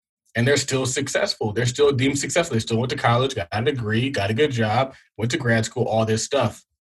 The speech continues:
So I feel like the way that we raise men makes them those people who were, who were independent, fierce competitors, and they have to one-up their brother, as opposed to if we were,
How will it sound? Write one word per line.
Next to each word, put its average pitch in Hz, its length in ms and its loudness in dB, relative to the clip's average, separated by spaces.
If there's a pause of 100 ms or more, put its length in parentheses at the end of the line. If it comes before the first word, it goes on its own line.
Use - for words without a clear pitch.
(440)
So 131 100 2
I 131 40 4
feel 185 100 6
like 180 100 4
the 143 80 0
way 147 140 6
that 143 80 2
we 135 100 2
raise 123 340 4
men 117 520 2 (480)
makes 131 340 2
them 113 540 2
those 123 180 2
people 139 320 0
who 127 200 2
were, 110 360 2 (920)
who 135 160 2
were 117 240 4
independent, 139 760 2
fierce 139 300 0
competitors, 135 640 0
and 117 120 -2
they 117 40 2
have 120 160 0
to 113 80 2
one-up 120 380 0
their 113 160 2
brother, 117 460 2 (360)
as 110 120 -2
opposed 135 440 4
to - 60 0
if 110 100 -2
we 139 80 2
were, 117 400 2